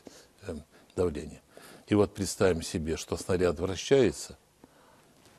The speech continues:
и в это время в нужный момент подаётся импульс влево или вправо, который,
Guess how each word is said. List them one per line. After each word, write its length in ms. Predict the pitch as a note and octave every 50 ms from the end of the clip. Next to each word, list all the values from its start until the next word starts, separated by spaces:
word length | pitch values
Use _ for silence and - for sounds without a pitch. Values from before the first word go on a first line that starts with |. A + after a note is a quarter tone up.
| _ _ _ _ _ _ _ _ _ _ _ -
и 80 | - G2+
в 40 |
это 220 | G2+ G2+ G2+ - F#2+
время 340 | F#2 G2 G2 G2+ F2+ F#2 F2+
в 100 | F2+ G2
нужный 340 | A2+ A2+ G2+ E2+ E2+ F#2+
момент 400 | F#2 F#2 F#2+ F#2+ A2 A#2+ A#2 A2
подаётся 720 | - - F2+ D#2+ E2 F2+ F#2 F2 D#2+ D2+ - - - E2 - - - _ - -
импульс 480 | - G#2 F#2 E2 - - - - - -
влево 440 | F2 F2 F#2+ F#2+ E2+ D#2 C#2+ C#2+
или 200 | C#2+ D2 C#2+ D2+
вправо, 540 | D#2 - - - - C#3+ B2 G2 C2+ B1+ - - _ _ _ _ _ _ - - - - _ -
который, 460 | - - - A2 G#2+ F2+ D#2+ D2